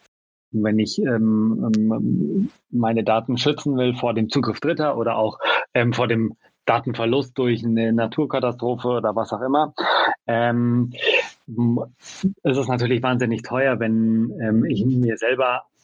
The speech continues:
ein oder mehrere Rechenzentren anschaffen muss, die dieselben Zertifizierungen und dieselben Sicherheitsstandards, und darauf kommt es am Ende an, haben wie die großen Infrastruktur, ähm, Anbieter da draußen. Und Amazon ist da sicherlich ein sehr prominentes Beispiel.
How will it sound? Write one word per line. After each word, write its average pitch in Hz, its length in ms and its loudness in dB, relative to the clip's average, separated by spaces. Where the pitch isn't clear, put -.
ein 139 200 2
oder 117 240 0
mehrere 120 580 0
Rechenzentren 123 720 0
anschaffen 123 520 -2
muss, 123 380 -2
die 123 140 2
dieselben 120 500 0
Zertifizierungen 127 960 -2
und 117 80 0
dieselben 107 380 -2
Sicherheitsstandards, 117 840 -2
und 110 80 0
darauf 104 180 -2
kommt 113 200 -2
es 110 60 2
am 107 80 0
Ende 107 240 0
an, 113 160 0
haben 113 220 0
wie 117 80 0
die 117 140 0
großen 113 520 0
Infrastruktur, 117 1120 0
ähm, 107 240 0
Anbieter 107 460 0
da 104 120 0
draußen. 107 380 -2
Und 101 300 0
Amazon 110 340 0
ist 104 160 -4
da 110 80 2
sicherlich 107 440 0
ein 107 260 -4
sehr 107 140 0
prominentes 107 560 -2
Beispiel. 123 500 0